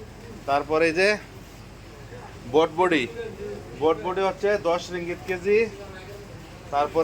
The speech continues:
এই যে সিম, সিম হচ্ছে চোদ্দ রিঙ্গিত কেজি। তো এই পাশে আসেন আরও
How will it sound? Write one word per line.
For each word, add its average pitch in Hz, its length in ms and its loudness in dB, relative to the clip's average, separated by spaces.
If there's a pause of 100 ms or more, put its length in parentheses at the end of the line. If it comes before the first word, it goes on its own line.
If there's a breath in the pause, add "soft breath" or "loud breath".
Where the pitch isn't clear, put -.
এই 165 100 2
যে 180 60 2 (100)
সিম, 180 260 6 (1120)
সিম 175 200 4 (100)
হচ্ছে 180 280 2 (420)
চোদ্দ 175 200 0 (120)
রিঙ্গিত 175 360 4
কেজি। 156 280 4 (2250)
তো 135 80 6 (180)
এই 170 140 6
পাশে 190 300 6
আসেন 202 260 2 (1000)
আরও 147 120 6